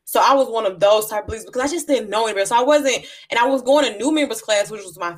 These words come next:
favorite part. But looking back, I don't know how much of discipleship that was. It was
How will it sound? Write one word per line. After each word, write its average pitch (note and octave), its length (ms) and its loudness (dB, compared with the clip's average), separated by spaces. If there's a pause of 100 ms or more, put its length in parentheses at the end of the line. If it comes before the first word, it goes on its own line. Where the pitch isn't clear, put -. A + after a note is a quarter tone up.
favorite G3 380 -4
part. G3 500 0 (340)
But G#3 280 0
looking A#3+ 280 -2
back, A3+ 200 -2
I G3 40 0
don't G#3 160 -4
know G3 220 0
how G3 240 -4
much G3 160 -6
of E3+ 160 -6
discipleship A3+ 1120 -6
that D4 220 -2
was. D#4 240 2
It C4+ 100 -6
was A#3+ 160 -12